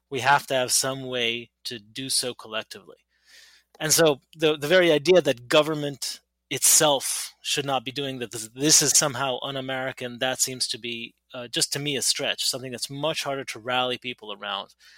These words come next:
The Tea Party was different. The Tea Party, there were legitimate grievances there. I disagreed with it dramatically, but I think there, there were positions that you could hold if you thought government was too big. Here's the other side of it.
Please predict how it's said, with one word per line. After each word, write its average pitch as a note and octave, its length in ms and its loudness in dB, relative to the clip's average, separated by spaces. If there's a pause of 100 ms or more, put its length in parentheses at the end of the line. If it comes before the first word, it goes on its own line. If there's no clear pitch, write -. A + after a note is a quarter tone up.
(280)
The D#3 60 -12
Tea A#3+ 140 0
Party F#3+ 280 4
was F#3+ 140 -2
different. D3 340 0
The A2 60 -16
Tea D3 140 -8
Party, C#3+ 320 -2
there B2+ 160 -6
were B2+ 440 -6
legitimate C3 480 -2
grievances B2 600 -4
there. B2 240 0
I A#2 120 -2
disagreed A2+ 520 -2
with G#2 120 -16
it G2+ 80 -14
dramatically, G#2+ 680 -8
but A#2+ 120 -12
I C3+ 80 -2
think C#3 220 -8
there, C#3 300 0
there C3 100 -10
were B2+ 100 -10
positions C3+ 500 0
that B2+ 80 -6
you A#2 80 -6
could A#2+ 140 -14
hold F#3 400 -4
if - 160 -6
you B2+ 60 -12
thought B2 320 -4
government G#2+ 340 -12
was G#2 120 -6
too A2+ 200 -14
big. G#2+ 240 -6 (880)
Here's G3 220 6
the D#3 140 6
other D#3 160 6
side G#2+ 320 2
of G2+ 120 -14
it. G2+ 120 -14